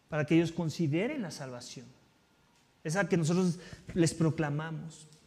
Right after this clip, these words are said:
Otra pregunta de aplicación: ¿cómo tu vida revela una actitud de unidad en la iglesia local que ayuda al mundo perdido a considerar a Jesús cuando te ven comprometido con la iglesia por la que Cristo murió?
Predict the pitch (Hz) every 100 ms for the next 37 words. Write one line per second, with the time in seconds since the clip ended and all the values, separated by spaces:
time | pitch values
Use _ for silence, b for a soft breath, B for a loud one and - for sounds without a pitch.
0 | b b b 220 240 247 247 262 240 226
1 | 220 262 262 302 302 254 208 254 294 254
2 | 220 220 247 254 254 240 214 175 240 247
3 | 240 220 180 202 214 226 214 196 208 208
4 | 226 190 185 202 208 202 B - 208 190
5 | 240 254 233 233 247 240 240 226 196 190
6 | 277 254 196 202 B B B 190 190 196
7 | 185 202 196 214 226 208 185 - 226 233
8 | - 196 185 175 185 202 220 202 185 170
9 | 156 202 202 190 170 160 170 190 190 196
10 | 185 175 151 147 147 180 170 - 165 143
11 | 147